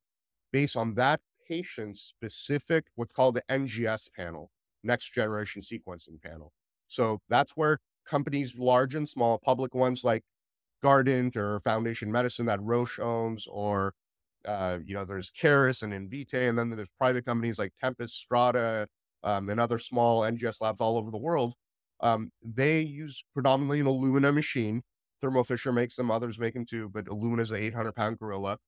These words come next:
And they use that machine to sequence in their lab the biopsy, the physical cancer biopsy, or if it's a blood cancer, a blood bio-, biopsy of the cancer patient. And they produce the N G S panel. It's literally a thirty-one page report.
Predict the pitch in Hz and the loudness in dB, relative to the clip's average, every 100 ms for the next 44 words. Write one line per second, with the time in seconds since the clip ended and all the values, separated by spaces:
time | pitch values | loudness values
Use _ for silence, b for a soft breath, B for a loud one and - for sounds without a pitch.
0 | _ _ _ - 120 117 139 151 143 151 | _ _ _ -2 2 2 2 0 4 4
1 | 139 - 180 127 107 120 _ _ _ - | 4 0 -2 -2 -2 -6 _ _ _ -6
2 | 240 240 - 240 - 113 104 117 139 151 | -6 -6 -8 -8 -2 -2 0 2 2 4
3 | 170 214 107 107 120 - 120 - 156 190 | 4 4 2 0 -6 -10 -10 0 4 6
4 | 113 95 - 98 92 - 156 160 165 151 | 4 0 -4 -10 -6 -4 -4 -2 -4 -4
5 | - 147 139 131 - 123 139 98 95 - | -4 -6 -4 -6 0 2 4 2 -2 -10
6 | 92 95 110 104 110 98 120 135 - 98 | -8 -4 -2 -4 -8 0 2 2 0 -8
7 | 92 98 95 117 117 95 92 92 - 98 | -6 -10 -2 0 0 0 -2 -4 -4 -4
8 | 95 - 90 92 _ _ - 113 120 160 | -4 -8 -16 -16 _ _ -6 -4 2 2
9 | 165 101 85 82 92 107 _ _ _ _ | 2 -4 -10 -10 -10 -10 _ _ _ _
10 | _ 123 127 165 185 165 156 180 - - | _ -2 2 2 2 -4 -4 -4 -4 -4
11 | 131 139 143 113 135 156 - - 95 92 | 0 2 2 2 2 2 -2 -6 -4 -2
12 | 104 98 - 127 135 117 127 127 117 120 | -4 -6 -4 0 2 0 0 0 2 2
13 | 120 117 110 120 214 135 113 | 0 -2 -4 -4 0 2 0